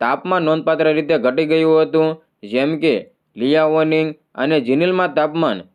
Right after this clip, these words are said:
દસ ડિગ્રીથી વધુનો ઘટાડો જોવા મળ્યો હતો. લિયાઓનિંગનું ફુસ-, ફુસુન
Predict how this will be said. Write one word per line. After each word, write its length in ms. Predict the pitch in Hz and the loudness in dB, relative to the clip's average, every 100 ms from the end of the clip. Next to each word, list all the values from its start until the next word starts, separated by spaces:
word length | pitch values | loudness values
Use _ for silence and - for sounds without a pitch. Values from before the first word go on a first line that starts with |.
| _ - | _ -10
દસ 280 | 104 160 170 | 0 0 0
ડિગ્રીથી 460 | 170 165 160 175 | -2 0 0 0
વધુનો 420 | 151 147 156 160 | 0 2 0 0
ઘટાડો 400 | 147 151 156 156 | 0 2 2 2
જોવા 260 | 123 127 151 | 2 2 2
મળ્યો 440 | 156 156 160 156 | 2 2 4 4
હતો. 420 | 156 143 160 160 - _ _ - | 4 2 0 0 -8 _ _ -6
લિયાઓનિંગનું 840 | 110 151 180 165 165 160 160 151 | 0 2 4 2 2 0 0 0
ફુસ-, 540 | - _ _ 127 - 135 | -4 _ _ -18 -14 -6
ફુસુન 460 | 160 156 165 104 | -4 0 0 0